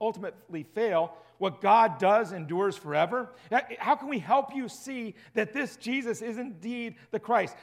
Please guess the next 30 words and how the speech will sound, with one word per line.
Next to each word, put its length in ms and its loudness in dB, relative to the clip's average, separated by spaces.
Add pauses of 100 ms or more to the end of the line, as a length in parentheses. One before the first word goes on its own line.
This 160 -6
Jesus 420 -6
who 60 -6
we 160 -6
killed 460 -2
by 160 0
hanging 480 -4
him 200 -10 (200)
on 160 2
a 40 0
tree 480 -6 (120)
has 180 -6
been 160 -6
exalted 640 0 (220)
by 220 0
God 380 4
at 120 -6
his 100 -10
right 220 -4
hand 300 -10 (200)
to 80 -20
be 140 -4
our 120 0
leader 380 -6
and 100 -8
Savior, 460 -10 (160)
to 100 -10
grant 360 -6
us 100 -12
repentance 680 -12